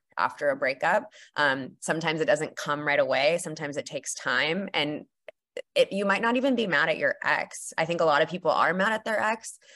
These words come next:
I think a lot of people just are mad at the situation. Like, "How did I get here? Why is, why me? Why am I going through this?" Um, and then a lot of people, I think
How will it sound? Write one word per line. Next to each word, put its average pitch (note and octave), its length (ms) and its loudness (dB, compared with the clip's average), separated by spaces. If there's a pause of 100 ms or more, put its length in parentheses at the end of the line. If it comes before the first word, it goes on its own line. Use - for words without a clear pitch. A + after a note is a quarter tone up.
(120)
I D3 60 -2
think D#3+ 160 0
a E3 60 2
lot D3 160 4
of D#3 60 -6
people E3 260 -6
just D#3 280 -4
are C#3+ 80 2
mad C#3 280 2
at D3 100 -2
the D#3 80 -14
situation. D3+ 840 -2
Like, C3+ 240 -2 (160)
"How D3 240 0
did C#3+ 80 6
I C3 160 4
get B2+ 240 0
here? D#3+ 260 0
Why C#3+ 300 2
is, C#3 180 -6
why C#3+ 380 0
me? D3 560 -6 (240)
Why D3+ 220 4
am D3+ 120 2
I D3+ 80 2
going C#3 320 0
through C3 300 -8
this?" G#3 420 2 (240)
Um, D3+ 320 0
and F#3 140 2
then G3+ 100 2
a A3 60 0
lot E3+ 240 4
of F#3+ 80 2
people, A3+ 260 -4
I G3+ 80 2
think E3+ 200 -10